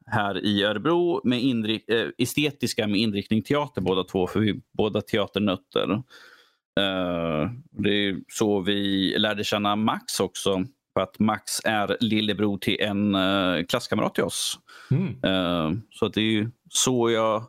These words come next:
Speaker 1: lärde känna Max. Jag har känt Max sen han är, har varit en liten plutt. Han är fortfarande en liten plutt, men att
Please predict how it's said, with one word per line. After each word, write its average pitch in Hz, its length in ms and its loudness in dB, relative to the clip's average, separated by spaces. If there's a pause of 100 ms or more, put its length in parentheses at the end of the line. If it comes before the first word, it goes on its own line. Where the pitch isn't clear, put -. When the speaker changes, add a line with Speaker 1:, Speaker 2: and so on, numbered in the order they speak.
Speaker 1:
lärde 101 320 0
känna 101 320 0
Max. 117 360 -2
Jag 107 80 2
har 104 60 2
känt 101 280 -2
Max 110 260 0
sen 101 120 0
han 101 260 2
är, 98 180 0
har 104 180 0
varit 98 160 0
en 98 140 0
liten 95 380 0
plutt. - 480 -4 (500)
Han - 120 0
är - 40 -4
fortfarande - 520 -4
en 71 80 0
liten 80 260 -2
plutt, - 240 -4 (120)
men 107 120 2
att - 280 -4